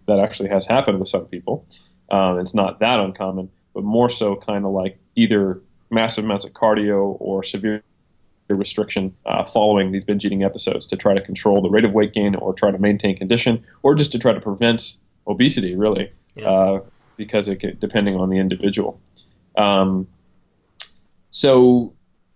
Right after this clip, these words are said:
Speaker 1: there also has been postulated, and, and I don't, this hasn't been shown in, in, in humans, uh, that rapid fat gain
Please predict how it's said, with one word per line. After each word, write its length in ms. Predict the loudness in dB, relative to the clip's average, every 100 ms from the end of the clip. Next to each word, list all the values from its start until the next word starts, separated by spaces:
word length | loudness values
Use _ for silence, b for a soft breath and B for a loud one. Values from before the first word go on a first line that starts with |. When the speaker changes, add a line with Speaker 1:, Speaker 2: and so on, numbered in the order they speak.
| _ _
Speaker 1:
there 120 | 2
also 220 | 4 4 0
has 160 | -2 -4 -2
been 140 | -6
postulated, 680 | -2 -2 -2 -2 -2 -2 -4
and, 140 | -6
and 180 | -6 -4
I 60 | 0
don't, 220 | 0 0
this 140 | -4 0
hasn't 240 | 0 0
been 100 | -2
shown 280 | -2 -2 -2
in, 260 | -4 -10
in, 160 | -8 -10
in 80 | -6
humans, 720 | 0 2 0 -4 -10 _ -20 -4
uh, 120 | 0
that 180 | 2 0
rapid 460 | 2 2 2 0 0
fat 300 | -2 -2 -2
gain 480 | -2 0 0 -2